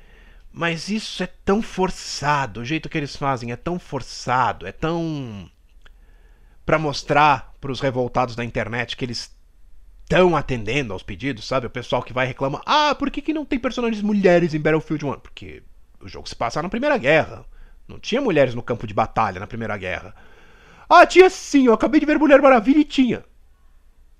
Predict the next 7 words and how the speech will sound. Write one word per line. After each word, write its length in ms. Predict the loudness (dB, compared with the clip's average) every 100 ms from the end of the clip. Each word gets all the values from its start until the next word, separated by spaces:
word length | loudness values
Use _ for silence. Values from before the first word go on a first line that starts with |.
| -20 -18
Tinha 240 | -10 -8
Diana, 520 | -2 2 2 0 -8 -20 -20 _ -6
que 80 |
é 20 | -4
a 40 |
Mulher 260 | -2 -2 0
Maravilha. 580 | 0 0 -2 -4 -6